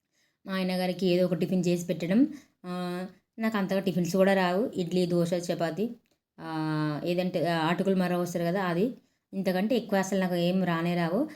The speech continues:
ఆ, బ్రెడ్ ఆమ్లెట్ ఒకటి, అంతే, ఇంత సింపుల్గా చేసేస్తాను అనమాట. ఉప్మా మర్చిపోయా, ఉప్మానే మర్చిపోయా. ఉప్మా అస్సలు నాకు నచ్చదు, but మా ఆయన కోసం అయితే చేసిస్తాను. So, పొద్దున్న లేచి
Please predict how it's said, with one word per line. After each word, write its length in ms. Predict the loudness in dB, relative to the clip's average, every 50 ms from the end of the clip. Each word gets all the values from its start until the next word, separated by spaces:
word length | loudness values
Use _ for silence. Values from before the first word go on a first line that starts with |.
| -14 _ _ -4
ఆ, 160 | -4 -2 -2
బ్రెడ్ 300 | 0 0 0 0 0 -2
ఆమ్లెట్ 320 | -2 -2 -2 -4 -4 -4
ఒకటి, 360 | -4 -4 -4 -4 -4 -4 -6 -8 -12 _ _ _ _ _ _ _ _ _ _ _ _ -2
అంతే, 280 | 0 2 2 2 2 2
ఇంత 140 | 2 2 2
సింపుల్గా 560 | 4 4 4 4 4 4 2 0 0 2 4
చేసేస్తాను 500 | 4 4 4 2 2 0 0 0 0 0
అనమాట. 180 | 0 0 0 0
ఉప్మా 400 | 2 0 2 2 0 0 0 -2 -4 -4
మర్చిపోయా, 560 | -4 -2 -2 -2 -4 -2 0 2 2 4 4 2
ఉప్మానే 540 | 2 0 -2 -2 -2 0 0 0 0 0
మర్చిపోయా. 540 | 0 -2 -4 -6 -8 -12 -12 -8 -8 -8 -8 -10 -14 _ _ _ _ _ _ -12
ఉప్మా 280 | -12 -6 -2 -2 0 0
అస్సలు 380 | -2 -2 -4 -4 -2 0 0
నాకు 140 | 2 2 0
నచ్చదు, 400 | 0 -2 -2 -4 -4 -2 -2 -2
but 100 | 0 0
మా 80 | -2 -2
ఆయన 140 | -2 -2
కోసం 220 | -4 -4 -4 -4 -4
అయితే 140 | -4 -4 -4 -4 -4
చేసిస్తాను. 640 | -4 -4 -6 -10 -12 -10 -8 -8 -8 -8 -10 -12 _ _ _ _ _ _ -14
So, 80 | -6
పొద్దున్న 460 | -4 -4 -4 -4 -4 -4 -2 -2 0 0
లేచి 260 | 2 0 0 -2